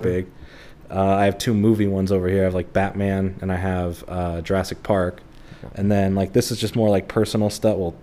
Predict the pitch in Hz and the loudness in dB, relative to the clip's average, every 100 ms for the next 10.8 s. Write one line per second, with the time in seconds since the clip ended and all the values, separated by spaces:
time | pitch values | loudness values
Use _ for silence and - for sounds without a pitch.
0 | - 113 107 107 - 113 110 - 110 104 | -6 2 2 2 2 2 0 0 2 2
1 | 104 110 101 110 104 101 82 - 101 - | 2 -2 0 0 0 -2 -6 -6 -6 -4
2 | 101 92 - 90 90 90 90 - 90 92 | -2 -2 -2 -4 -4 -4 -4 -4 -4 -4
3 | 92 90 90 90 87 90 - - - - | -2 -4 -2 -2 -4 -6 -12 -18 -16 -8
4 | 90 - 95 - 98 98 95 92 - - | -6 -4 -4 0 0 2 2 0 -4 -18
5 | - - 104 - 101 95 95 92 - 92 | -20 -4 -4 0 2 2 2 -2 -6 -4
6 | 90 95 95 98 - 98 95 95 - 113 | -2 -2 -2 -4 -4 -2 0 -2 -4 -10
7 | - 113 107 101 98 95 95 - - - | 0 2 4 4 4 2 0 -6 -20 -20
8 | - - 92 90 87 85 - - - - | -18 -6 -2 0 0 -4 -10 -20 -12 0
9 | 107 95 104 98 98 - - 101 95 95 | 0 2 2 4 2 -4 -6 -2 0 0
10 | 90 113 113 - 104 - - | 2 4 2 2 -2 -2 -8